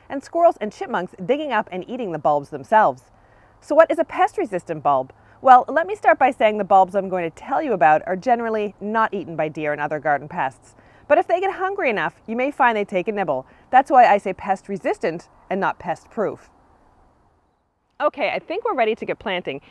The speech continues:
Here are the top pest-resistant bulbs to plant in your garden this autumn.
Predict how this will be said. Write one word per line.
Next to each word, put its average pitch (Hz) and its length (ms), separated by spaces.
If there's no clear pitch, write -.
Here 285 180
are 320 140
the 302 80
top - 520
pest-resistant 381 760
bulbs 185 400
to 240 100
plant 220 300
in 196 80
your 214 160
garden 226 400
this 196 180
autumn. 147 380